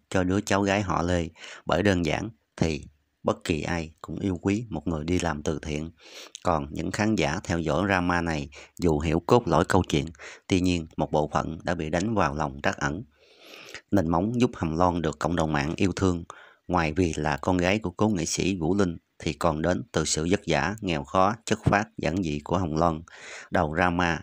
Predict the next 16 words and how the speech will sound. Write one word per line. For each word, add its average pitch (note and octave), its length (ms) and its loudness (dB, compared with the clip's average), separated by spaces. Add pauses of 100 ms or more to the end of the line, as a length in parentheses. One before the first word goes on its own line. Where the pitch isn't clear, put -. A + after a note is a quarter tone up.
(120)
Hồng E2 200 -2
Loan F2 220 2
là D#2+ 100 0
người D#2 220 -4
yếu G2 180 2
thế, G#2 280 4 (320)
thân F2 240 -2
cô, F2 360 2
thế G2+ 200 6
cô. F2+ 300 4 (320)
Mẹ D2 140 0
con F2+ 260 0
nhà D#2 240 0
Phượng D#2+ 260 -6
Ve E2+ 260 2
là D2+ 160 0